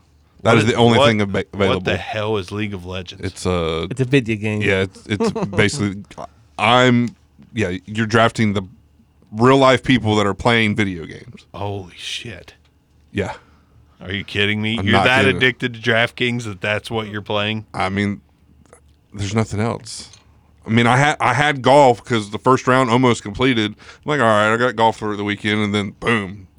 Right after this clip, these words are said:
Speaker 2: Wow.
Speaker 1: canceled. nascar. "Oh, yeah, we're gonna race. No fans." Boom, canceled. Are you fucking kidding me? <laughs> Nothing. I don't have anything. U F C tomorrow. I'll play some U F C tomorrow.
Speaker 2: Yeah.
Speaker 3: It, got, it
Speaker 1: Da-,
Speaker 3: got, it,
Speaker 1: Dana
Speaker 3: it, it got moved, right?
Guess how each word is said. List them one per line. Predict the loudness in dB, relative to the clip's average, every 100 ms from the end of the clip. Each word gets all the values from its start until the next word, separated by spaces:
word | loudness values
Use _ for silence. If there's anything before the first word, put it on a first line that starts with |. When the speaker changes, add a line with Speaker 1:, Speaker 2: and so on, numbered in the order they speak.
| -12
Speaker 2:
Wow. | -4
Speaker 1:
canceled. | -2 0 -4 -10 -16 -20 -20 -20 -4
nascar. | 0 0 0 0 0 -2 -8 -16 _ _ _ 0
"Oh, | 4 6
yeah, | 6
we're | 6
gonna | 6
race. | 6 4 2 -4 0
No | 0
fans." | 4 4 4 2 -2 -8 -18 _ _ _ 2
Boom, | 4 2 -2
canceled. | -4 -2 -2 -6 -12 -16 -20 _ _ _
Are | -18
you |
fucking | -18 -20 -18
kidding | -12 -6
me? | -4 -4 -6 -4 -4 -2 -6 -6 -10
<laughs> | -12 _ _ -20 -8
Nothing. | 0 0 0 -8 -18 -8
I | -2
don't | 2
have | 2
anything. | 2 0 -6 -12 -20 -20 _ _ -6
U | 4 6
F | 6
C | 4 4
tomorrow. | 4 2 2 0 0
I'll | 0
play | 0
some | 0 0
U | 0
F | 0
C | -6
tomorrow. | -6 -10 -10 -12 _ _ _ _ _ _ -4
Speaker 2:
Yeah. | -2 -2 _ _ _ _ _ _
Speaker 3:
It, | -10 -8
got, | -12 -6
it | 0
Speaker 1:
Da-, | 0
Speaker 3:
got, | 0 -4
it, | 0
Speaker 1:
Dana | 2 4 2
Speaker 3:
it, | 0
it | 0
got | 0
moved, | 0 0 -2
right? | -2 -4